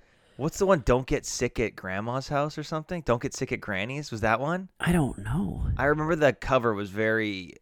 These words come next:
Speaker 1: uh, disturbing to me. It was
Speaker 2: It
Speaker 1: like a, a weird old lady with a thermometer or something. And it's like, if you get sick at Granny's, she's basically gonna kill you.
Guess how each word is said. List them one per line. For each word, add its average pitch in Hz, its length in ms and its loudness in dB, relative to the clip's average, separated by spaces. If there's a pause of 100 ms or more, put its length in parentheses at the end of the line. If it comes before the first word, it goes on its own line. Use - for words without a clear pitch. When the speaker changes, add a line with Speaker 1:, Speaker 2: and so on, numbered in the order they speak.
(100)
Speaker 1:
uh, 85 340 -6 (580)
disturbing 104 600 2
to 101 100 -10
me. 76 240 -10
It 104 80 -4
was 107 160 0
Speaker 2:
It 113 40 0
Speaker 1:
like 113 200 4
a, 95 480 2
a 104 120 -2
weird 131 360 2
old 120 300 2
lady 113 440 0
with 110 180 0
a 90 280 0 (240)
thermometer 95 760 -2
or 85 80 -8
something. 80 400 -10
And 80 100 -10
it's - 100 -10
like, 101 140 -2
if 95 100 -10
you 107 80 -6
get 110 140 0
sick - 220 -2
at 107 120 -2
Granny's, 98 440 -4
she's 92 180 -10
basically 92 380 -8
gonna 87 160 -10
kill 92 300 -8
you. 60 200 -14